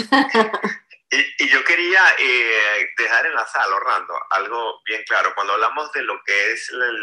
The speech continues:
Speaker 2: la planificación eh, o el establecimiento de esas metas, estamos hablando es de colocar eso en un vision board,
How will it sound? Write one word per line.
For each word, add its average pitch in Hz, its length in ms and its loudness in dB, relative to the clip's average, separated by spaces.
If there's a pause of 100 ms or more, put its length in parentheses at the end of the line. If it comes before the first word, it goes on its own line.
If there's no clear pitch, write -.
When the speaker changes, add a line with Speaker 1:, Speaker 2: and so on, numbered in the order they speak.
(120)
Speaker 2:
la - 80 -4
planificación 98 960 -2 (560)
eh, 98 460 2
o 107 80 -2
el 104 80 2
establecimiento 101 640 0
de 117 60 2
esas 113 240 -6
metas, 110 480 0 (140)
estamos 117 340 0
hablando 123 360 2
es 131 120 -2
de 135 120 -4
colocar - 460 0
eso 123 260 -2
en 117 120 -4
un 110 160 -10
vision 101 360 -2
board, - 240 -4